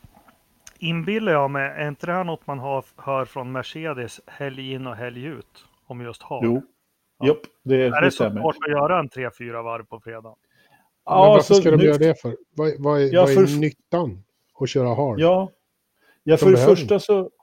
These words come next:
Speaker 2: Nej, för det första så var det ju liksom kompro-, så visste de ju att de inte skulle ha tillräckligt många träningar just nu till, till den här helgen. Och normalt sett så behöver de inte använda hard på det sättet heller.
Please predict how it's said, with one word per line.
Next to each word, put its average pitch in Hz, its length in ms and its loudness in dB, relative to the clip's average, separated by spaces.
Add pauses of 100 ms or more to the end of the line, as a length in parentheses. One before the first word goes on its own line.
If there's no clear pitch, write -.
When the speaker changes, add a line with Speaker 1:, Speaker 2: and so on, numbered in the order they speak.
(220)
Speaker 2:
Nej, 175 260 -2
för - 120 -2
det 185 60 0
första 190 360 -2
så 214 120 -6
var 196 200 2
det 180 80 0
ju 180 100 2
liksom 151 520 -4
kompro-, 151 680 -4
så 165 180 -2
visste 160 320 -2
de 180 160 0
ju 175 60 -4
att 160 100 -4
de 156 140 -2
inte 131 140 -4
skulle 131 180 -2
ha 123 120 2
tillräckligt 120 400 0
många 113 260 -2
träningar 127 680 0 (260)
just 120 280 0
nu 139 400 0 (380)
till, 123 260 2
till 131 160 2
den 127 120 2
här 156 160 2
helgen. 107 420 -4 (380)
Och 147 140 4
normalt 170 420 4
sett 151 200 0
så 160 100 -4
behöver 147 300 2
de 170 120 0
inte 165 160 0
använda 175 520 0
hard 107 320 -2
på - 100 -10
det 104 200 -2
sättet - 340 -8
heller. 170 360 -2